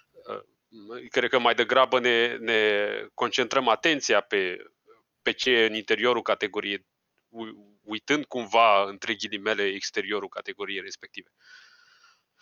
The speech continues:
Și ne concentrăm tocmai pentru că, pentru că categoria este tot ce avem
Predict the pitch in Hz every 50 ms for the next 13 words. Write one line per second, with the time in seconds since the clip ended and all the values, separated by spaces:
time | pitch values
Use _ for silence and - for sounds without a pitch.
0 | - - - _ _ _ _ _ _ - - - - - - - - 143 143 135
1 | 135 147 139 - 147 127 - 131 120 - - 170 160 - 170 165 165 156 - 147
2 | 131 - 120 - 131 123 123 117 - - 123 113 - - - 120 110 _ _ -
3 | - 127 - 131 117 107 123 131 151 160 151 143 - - 139 - - 147 - -
4 | 120 117 120 120 98 85